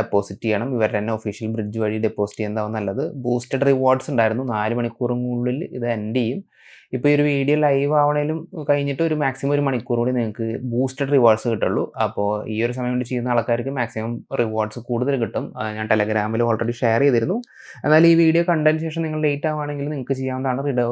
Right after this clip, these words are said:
റിവാർഡ്സ് ആക്ടിവേറ്റ് ചെയ്യാൻ വേണ്ടി, റിവാർഡ്സ് ചെയ്യാനായിട്ട് ഒരു സ്പേസ് ഐ ഡി നെയിം എടുക്കുക. അതായത് മോഡേൺനെസ്സിൻ്റെ ഞാൻ already എടുത്തു. ഇവരുടെ ഐക്കണിലേക്ക് പോയിട്ട് നിങ്ങൾക്ക് ട്രാൻസാക്ഷൻസ് ചെയ്യാം. എവിടെയും പോയിട്ട് ഗെയിം എക്സ്ചേഞ്ചിൽ പോയിട്ട് ട്രാൻസാക്ഷൻ ചെയ്യുക. അങ്ങനെയാണ് കൂടുതൽ പോയിന്റ്സ് കിട്ടുക. പിന്നെ ബ്രിഡ്ജ് ചെയ്യണതിനനുസരിച്ചും കൂടുതൽ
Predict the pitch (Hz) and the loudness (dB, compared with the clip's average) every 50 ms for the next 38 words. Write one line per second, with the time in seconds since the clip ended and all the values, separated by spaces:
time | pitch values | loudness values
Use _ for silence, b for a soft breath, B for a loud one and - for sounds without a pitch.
0 | 120 117 113 113 113 113 110 - - 120 117 107 - - 107 107 104 110 113 110 | -2 -2 0 2 2 2 2 0 -2 -2 -2 -2 -4 -4 -4 -4 -4 -4 -6 -6
1 | 107 107 104 101 101 110 113 110 110 110 107 107 - 113 110 107 104 104 147 165 | -6 -6 -8 -8 -6 -4 -4 -4 -2 -4 -4 -6 -6 -10 -8 -8 -6 -6 -8 -8
2 | - b b b b b b b b 127 120 123 123 123 120 117 - - 123 120 | -8 b b b b b b b b 2 2 4 2 2 0 -2 0 2 2 2
3 | 113 - 120 117 117 117 117 117 117 117 120 123 120 107 104 - 98 104 107 117 | 4 4 2 2 4 2 0 0 0 0 0 0 0 -2 -2 -2 -2 -2 -2 -2
4 | 139 143 135 123 117 113 117 113 113 113 113 - 113 110 107 113 110 110 - 113 | -2 -4 -2 -2 -2 -2 -2 -2 -4 -6 -8 -8 -8 -4 -4 -4 -4 -4 -6 -6
5 | 110 110 110 110 117 113 113 113 117 113 110 98 - - 160 196 196 b b b | -6 -6 -4 0 0 0 0 -2 -4 -4 -4 -4 -2 -2 -4 -4 -4 b b b
6 | b b b b b 120 117 113 110 113 113 113 110 - - 113 113 110 104 117 | b b b b b -4 -2 0 0 0 0 0 0 0 0 0 0 0 -2 -4
7 | 113 117 - 117 113 110 110 113 120 123 120 117 113 113 107 107 110 107 107 104 | -4 -2 0 0 0 0 0 0 0 0 0 -2 -2 -4 -4 -4 -4 -6 -6 -8
8 | - - 107 104 104 104 - - _ _ - 117 110 107 104 104 - 107 104 - | -6 -4 -4 -4 -4 -6 -10 -14 _ _ -2 0 0 0 0 2 0 0 0 0
9 | - 113 107 - - 110 107 101 104 113 123 - _ _ _ - - 123 117 110 | -4 -6 -6 -6 -6 -4 -2 -2 -2 -2 -4 -6 _ _ _ -12 -6 -4 -4 -2
10 | 107 104 104 104 107 107 110 110 110 110 107 107 107 107 113 110 107 107 107 107 | -2 -2 -2 -2 -2 -2 -2 -2 -2 -2 -2 -2 -4 -2 -2 -2 -2 -2 -4 -8
11 | - - 110 110 107 113 110 110 120 110 107 104 110 104 - - 117 110 107 107 | -8 -8 -6 -4 -4 -4 -2 0 0 -2 -2 -2 -4 -6 -6 -6 -8 -6 -6 -4
12 | 104 104 107 104 101 - 107 107 104 110 113 117 113 110 110 110 110 - 120 110 | -6 -6 -6 -6 -6 -4 -4 -2 -2 -2 -2 -2 -4 -4 -4 -6 -6 -6 -4 -4
13 | 117 123 139 135 139 139 135 139 123 120 123 135 135 127 127 123 127 123 123 123 | -2 -2 -4 -4 -6 -4 -4 -4 -4 -2 -2 -2 -2 -2 -2 -4 -4 -2 -2 -2
14 | 113 120 135 143 143 139 120 110 113 | -2 -2 -4 -4 0 0 2 2 0